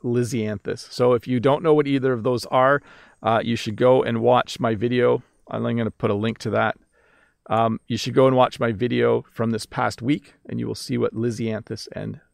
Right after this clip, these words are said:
uh, zinnias are. Um, let's see here. Carlos Mora, thanks so much for your time. I'd like a greeting for my children, Da-, Dana and Daniel Mora. Hi, Dana and Daniel Mora. Sorry if I said your names wrong,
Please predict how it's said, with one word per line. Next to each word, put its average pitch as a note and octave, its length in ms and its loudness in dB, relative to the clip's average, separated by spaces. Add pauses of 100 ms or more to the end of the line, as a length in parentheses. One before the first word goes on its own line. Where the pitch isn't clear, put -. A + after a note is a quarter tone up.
uh, - 100 -8 (120)
zinnias G#2 380 -10
are. - 240 -6 (580)
Um, D#3 440 2
let's E3 220 -2
see D3+ 240 0
here. A#2 500 0
Carlos E3 720 4
Mora, B2+ 500 0
thanks D3+ 180 2
so D#3+ 60 -4
much D3+ 200 0
for D#3 100 0
your C#3 80 0
time. D3 360 2
I'd B2 140 0
like C3 200 0
a B2+ 40 -2
greeting C3+ 340 -2
for - 140 0
my C3+ 140 4
children, C#3+ 500 4 (300)
Da-, C#3 200 2 (800)
Dana F3 460 2
and C#3+ 320 -4
Daniel C3+ 320 2
Mora. B2+ 300 2
Hi, D#3 240 6
Dana C#3+ 380 2
and B2+ 280 -6
Daniel B2 300 0
Mora. A#2+ 240 0
Sorry D3 320 4
if C3+ 100 0
I B2+ 80 0
said A#2 280 -4
your A2+ 140 -2
names A#2 360 -6
wrong, A#2 240 -2